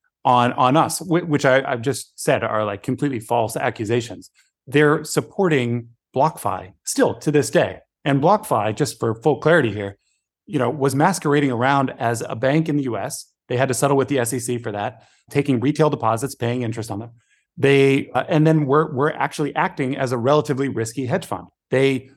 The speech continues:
followed us into G B T C, lost half a billion dollars. They fired their entire risk team, brought in someone new,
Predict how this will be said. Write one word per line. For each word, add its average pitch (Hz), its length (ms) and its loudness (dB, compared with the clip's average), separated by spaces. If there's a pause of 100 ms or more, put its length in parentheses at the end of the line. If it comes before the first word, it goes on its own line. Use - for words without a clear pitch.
followed 160 380 4
us 151 140 0
into 139 120 -2
G 120 140 -8
B 127 100 -10
T 120 120 -10
C, 110 200 -6
lost 117 280 0
half 135 200 2
a 160 40 0
billion 135 300 0
dollars. 104 480 -4 (440)
They 120 400 2
fired 143 360 4
their 127 140 2
entire 131 400 0
risk 120 260 -4
team, 131 240 -4
brought 120 220 4
in 135 80 -2
someone 139 300 -2
new, 113 220 -8